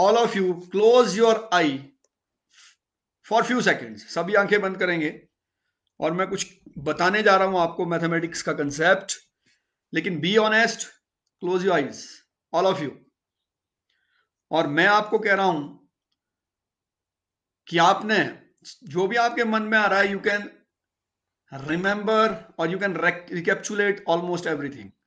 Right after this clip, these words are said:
लेकिन एक काम गलती से भी नहीं करना है। डॉक्टर एपीजे अब्दुल कलाम को बिल्कुल भी याद नहीं करना है। I repeat, बेटा म्यूट कर लो जो बीच में आवाज आ रही है।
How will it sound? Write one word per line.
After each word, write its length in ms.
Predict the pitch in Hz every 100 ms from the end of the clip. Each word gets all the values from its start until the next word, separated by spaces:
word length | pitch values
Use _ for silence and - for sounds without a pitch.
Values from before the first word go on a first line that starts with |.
| _
लेकिन 220 | 165 175 208
एक 360 | 214 233 233
काम 240 | 220 220 202
गलती 300 | 196 190 185
से 120 | 202
भी 80 | 196
नहीं 100 | 170
करना 260 | 139 131
है। 180 | 104 - _ _ _ _ _ _ _ _ _ _
डॉक्टर 540 | 135 165 165 226 226 226
एपीजे 400 | 196 196 208 196
अब्दुल 280 | 202 170 196
कलाम 360 | 190 190 185 190
को 180 | 202
बिल्कुल 380 | 175 185 185 190
भी 140 | 185 190
याद 240 | 175 175
नहीं 120 | 180
करना 300 | 180 170 170
है। 220 | 147 117 _ _ _ _ _ _ _ _ _ _ _ _ _ _ -
I 40 | 151
repeat, 500 | 170 220 190 117 - - - - - - - - - - _ _ _ _ -
बेटा 140 | 160
म्यूट 240 | 170 170 165
कर 140 | 156
लो 160 | 151 151
जो 80 | 147
बीच 280 | 139 135
में 120 | 147 139
आवाज 280 | 131 123
आ 40 | 113
रही 140 | 113
है। 200 | 107 -